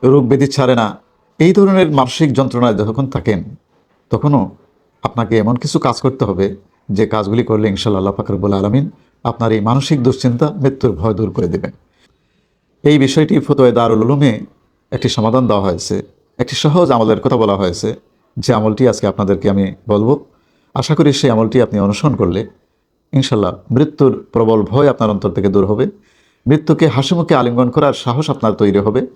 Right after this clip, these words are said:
আল্লাহর সাথে সাক্ষাতের আগ্রহ তৈরি হবে এবং মানসিক টেনশন দূর হবে। সেই সহজ আমলগুলি হলো যে, এক নম্বর হলো যে আমরা মুসলমান,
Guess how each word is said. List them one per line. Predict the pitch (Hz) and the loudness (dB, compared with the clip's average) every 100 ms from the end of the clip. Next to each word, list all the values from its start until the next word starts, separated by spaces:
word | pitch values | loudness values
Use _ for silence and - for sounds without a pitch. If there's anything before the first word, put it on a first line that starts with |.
| _ _ _ _ _ _ | _ _ _ _ _ _
আল্লাহর | 117 131 135 | 0 2 4
সাথে | 135 165 165 151 | 2 -4 0 0
সাক্ষাতের | - 131 147 143 120 - _ _ _ | 0 -4 -2 0 0 -2 _ _ _
আগ্রহ | 131 139 170 170 | -4 -2 0 2
তৈরি | 127 104 | 2 2
হবে | 104 107 - - _ - | 0 0 -2 -6 _ -4
এবং | 120 135 117 196 - _ _ _ _ - | 0 2 0 -4 -14 _ _ _ _ -6
মানসিক | 98 117 - 117 - | -4 -4 -4 -6 -4
টেনশন | 104 110 98 | -4 -2 -4
দূর | 90 90 | -2 -2
হবে। | - - - _ _ _ _ _ _ _ _ | -4 -8 -16 _ _ _ _ _ _ _ _
সেই | - 196 | 0 2
সহজ | 196 175 151 175 | 4 2 2 2
আমলগুলি | 147 143 151 | 2 2 2
হলো | 131 101 95 - _ _ _ _ _ _ - | 2 0 -4 -10 _ _ _ _ _ _ -8
যে, | 98 117 101 - | 0 2 2 0
এক | - - | -4 0
নম্বর | 165 120 | 0 0
হলো | 104 104 | 0 0
যে | |
আমরা | 101 113 127 185 220 _ _ - | 0 0 -2 -2 -8 _ _ -8
মুসলমান, | 98 98 85 - | -4 -2 -4 -6